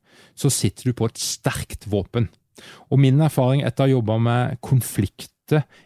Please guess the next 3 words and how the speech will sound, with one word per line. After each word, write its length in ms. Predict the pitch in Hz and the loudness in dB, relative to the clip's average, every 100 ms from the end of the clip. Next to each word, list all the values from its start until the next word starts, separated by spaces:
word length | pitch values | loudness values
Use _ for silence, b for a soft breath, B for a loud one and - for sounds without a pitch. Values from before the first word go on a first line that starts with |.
| b _ | b _
i 220 | 117 113 123 | 2 2 0
organisasjoner, 1120 | - 113 113 120 110 151 - 113 117 175 185 - _ _ b b b - | 0 0 2 2 2 -2 0 0 2 2 0 -4 _ _ b b b -6
kjempespennende. 880 | - 131 - 110 - 92 92 107 | 0 0 0 -4 -2 -2 0 -2